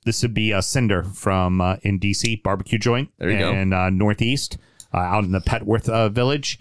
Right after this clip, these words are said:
Speaker 2: I see it.
Speaker 1: Um, Mister Matt Krim knows a thing or two about whiskey. He has, um,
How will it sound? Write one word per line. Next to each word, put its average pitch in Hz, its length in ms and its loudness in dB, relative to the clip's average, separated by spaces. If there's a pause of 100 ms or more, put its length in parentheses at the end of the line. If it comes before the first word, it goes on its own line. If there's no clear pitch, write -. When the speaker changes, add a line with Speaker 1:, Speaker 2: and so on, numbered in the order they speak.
(120)
Speaker 2:
I 98 140 0
see 135 180 -2
it. 151 60 2
Speaker 1:
Um, 95 420 2 (500)
Mister 139 920 0
Matt 127 380 0
Krim 139 480 2 (240)
knows 120 720 2
a 107 200 2
thing 131 480 -2
or 113 120 4
two 120 320 2
about 101 380 0
whiskey. 120 480 0
He 110 240 -2
has, 104 680 0 (600)
um, 101 680 0